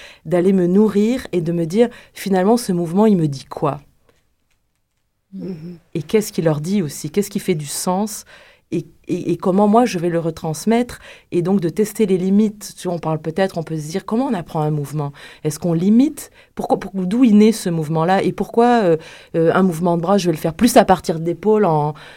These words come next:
Speaker 1: euh, ou alors je vais le faire plus à partir des doigts, ou tout simplement je vais être nonchalant, ou, ou alors, euh, je vais être, euh, très rapide, ou, enfin bref, toutes sortes de, de dynamiques ou de, de façons de le prendre dans le corps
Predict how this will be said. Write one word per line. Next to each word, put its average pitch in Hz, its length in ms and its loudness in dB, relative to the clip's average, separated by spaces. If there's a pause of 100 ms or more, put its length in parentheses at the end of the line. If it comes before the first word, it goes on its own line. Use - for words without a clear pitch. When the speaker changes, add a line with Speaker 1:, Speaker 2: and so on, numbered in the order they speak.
(140)
Speaker 1:
euh, 151 300 0
ou 165 140 0
alors 170 200 4
je 160 100 -10
vais 165 60 2
le 156 40 -4
faire 165 180 -2
plus - 220 -6
à 160 60 0
partir 165 360 -4
des 160 140 2
doigts, 208 480 6
ou 165 180 0
tout - 140 -12
simplement 170 460 0
je 165 100 -2
vais 160 60 6
être 156 120 0
nonchalant, 185 680 2
ou, 156 160 -2 (500)
ou 151 100 -2
alors, 165 300 2
euh, 156 60 2
je 143 140 -4
vais 151 120 2
être, 156 260 -2
euh, 143 200 0
très 160 240 -4
rapide, 156 540 -2
ou, 151 380 -8
enfin 151 280 0
bref, 185 300 2 (100)
toutes - 160 -10
sortes 214 240 2
de, 175 300 2 (340)
de 160 140 0
dynamiques 196 600 2
ou 180 80 -4
de, 160 300 0
de 160 120 -2
façons 185 440 -2
de 185 100 0
le 156 140 0
prendre 185 300 -2
dans 165 120 2
le 160 80 -2
corps 233 400 -4